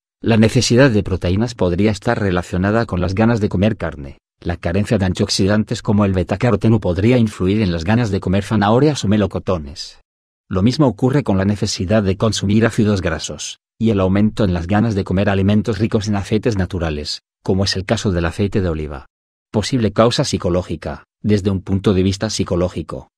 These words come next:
algunos expertos consideran que la mayor necesidad de afecto y la sensación de ansiedad que genera el embarazo tienden a ser las causas principales que ocasionarían la aparición de los antojos.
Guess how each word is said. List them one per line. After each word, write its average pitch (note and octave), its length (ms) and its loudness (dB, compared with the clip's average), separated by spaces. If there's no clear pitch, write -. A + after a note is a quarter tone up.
algunos B2+ 520 2
expertos G#2+ 420 -2
consideran F#2+ 540 0
que G2 120 -4
la F2 120 -2
mayor F2+ 260 2
necesidad G2 540 0
de A2+ 80 4
afecto F#2+ 340 -2
y F2 40 0
la E2+ 100 -2
sensación A2 500 -2
de A2 80 0
ansiedad G2 380 0
que F#2+ 120 -4
genera G#2 360 0
el F#2 80 2
embarazo F#2+ 440 -2
tienden G2+ 360 2
a E2+ 60 0
ser A2+ 180 0
las F#2+ 180 -2
causas A2 400 -2
principales A#2 560 0
que - 80 -6
ocasionarían A2+ 760 0
la G#2+ 80 2
aparición F#2+ 440 0
de F#2 100 2
los E2+ 140 -4
antojos. D#2 760 -10